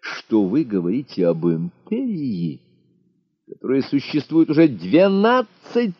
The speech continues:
тысяч лет, несмотря ни на что, и которая никогда не ощущала по отношению к себе ничего, кроме любви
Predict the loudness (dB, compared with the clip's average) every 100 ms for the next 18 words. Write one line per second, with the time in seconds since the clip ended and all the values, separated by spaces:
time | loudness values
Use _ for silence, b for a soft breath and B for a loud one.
0 | _ -2 -2 -2 -4 -4 -4 -4 2 6
1 | 6 4 _ -20 -20 b b b b -10
2 | -4 -4 -2 -4 0 4 4 4 4 4
3 | 4 0 -20 _ 8 10 8 4 0 4
4 | 6 6 6 6 4 2 6 6 6 4
5 | 4 6 4 2 0 -4 -8 -6 -6 -2
6 | 4 8 6 6 2 2 0 0 2 2
7 | 0 -4 -4 4 4 6 4 2 0 -4
8 | -2 4 6 6 6 4 4 4 2 -4
9 | -4 -4 -2 -2 -4